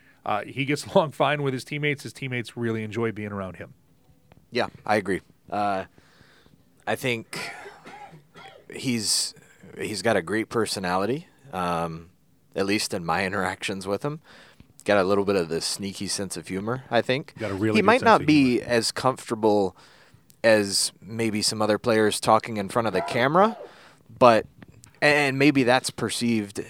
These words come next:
Speaker 2: in a different market as, "Oh, he's, you know, eh, you know,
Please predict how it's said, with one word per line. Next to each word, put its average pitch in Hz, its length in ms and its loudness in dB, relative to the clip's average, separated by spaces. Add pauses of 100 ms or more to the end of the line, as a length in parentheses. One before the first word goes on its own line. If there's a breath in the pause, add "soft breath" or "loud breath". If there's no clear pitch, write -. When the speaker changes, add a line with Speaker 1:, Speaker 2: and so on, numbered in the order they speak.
Speaker 2:
in 110 120 -2
a 107 60 0
different 104 360 -2
market 104 360 0
as, 87 180 0
"Oh, 85 220 2
he's, 85 420 -8
you 87 120 -6
know, - 180 -8 (580 soft breath)
eh, 80 260 -6
you 107 140 -8
know, - 80 -8